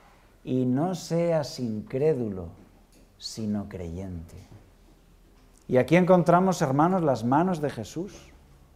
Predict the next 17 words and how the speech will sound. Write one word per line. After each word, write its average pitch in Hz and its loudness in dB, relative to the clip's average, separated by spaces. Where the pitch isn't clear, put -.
y 147 6
la 135 6
mano 180 0
de 117 -2
Tomás. 123 -8
Las 127 0
manos 196 4
de 190 0
Jesús, 147 -8
del 120 -2
Alfa 147 2
y 135 -2
Omega, 113 -4
las 123 0
manos 156 -2
del 127 -6
Todopoderoso, 131 -6